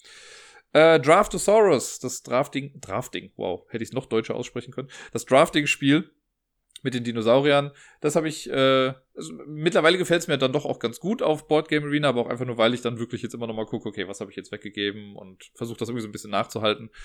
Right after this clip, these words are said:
Ist immer spannend. Wobei ich mich hin und wieder mal frage, ob das wirklich so der Vorteil ist bei dem Spiel, weil es ist ja so bei Draftosaurus, dass ich,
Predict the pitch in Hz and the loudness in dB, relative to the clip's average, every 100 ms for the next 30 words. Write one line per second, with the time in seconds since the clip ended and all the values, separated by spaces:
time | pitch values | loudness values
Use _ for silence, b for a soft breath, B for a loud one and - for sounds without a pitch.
0 | B B B B - 135 - 110 107 - | B B B B -10 -8 -4 -4 -4 -2
1 | 120 135 139 - _ B B B B 123 | 0 0 -4 -8 _ B B B B 2
2 | 156 180 - - _ _ _ - 127 208 | 2 0 -10 -14 _ _ _ -10 -6 -4
3 | 190 160 147 - 147 147 131 135 127 151 | -2 -2 -2 -2 -2 0 -4 -6 -8 -8
4 | 165 139 127 123 - - 175 - 107 95 | -8 -6 -4 -4 -6 -4 -4 -4 -6 -6
5 | 101 - 101 107 143 143 135 160 127 139 | -6 -8 -8 -4 -2 -2 -2 -4 -4 -4
6 | 139 135 - - 143 143 - 117 123 | -4 -6 -8 -10 -6 -6 -6 -8 -8